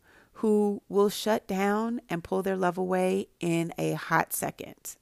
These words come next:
If their boyfriend or their girlf-, their best friend or their children don't do what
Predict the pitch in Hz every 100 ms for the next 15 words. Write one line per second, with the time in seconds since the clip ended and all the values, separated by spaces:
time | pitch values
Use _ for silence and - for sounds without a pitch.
0 | _ _ _ _ _ _ _ _ _ 180
1 | 190 - 175 180 180 175 160 175 190 -
2 | 170 170 170 170 - 151 151 151 156 165
3 | 170 - - 175 160 151 175 185 - 170
4 | 175 165 165 170 - - - 175 170 165
5 | 160 151 - 165 160 156 - - - 185
6 | 180 185 185 185 - 180 190 160 180 196
7 | 202 208 - - 151 165 170 - -